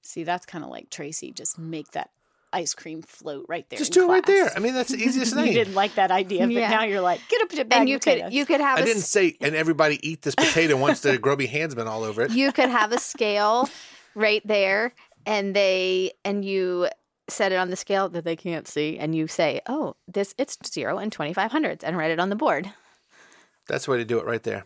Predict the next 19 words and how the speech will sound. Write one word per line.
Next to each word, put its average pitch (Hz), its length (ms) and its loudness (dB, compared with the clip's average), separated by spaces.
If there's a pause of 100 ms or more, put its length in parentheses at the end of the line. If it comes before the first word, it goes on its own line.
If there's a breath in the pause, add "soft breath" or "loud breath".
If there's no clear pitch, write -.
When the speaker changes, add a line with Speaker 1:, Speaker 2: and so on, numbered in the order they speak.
Speaker 2:
Boom. 117 100 -2
Speaker 3:
Just - 160 -8
lie. 190 220 2
Speaker 2:
You - 80 2
don't 156 160 2
have 165 120 4
Speaker 3:
Love 190 100 2
Speaker 2:
to 156 40 0
make 151 180 2
Speaker 3:
it. 123 80 2
Speaker 2:
a 120 60 0
video 165 320 2
about 160 300 2
it. 147 100 0
You 127 160 -4
don't 120 160 -4
have 120 300 -4
to. 107 340 -4
Speaker 3:
Yeah. 294 480 -10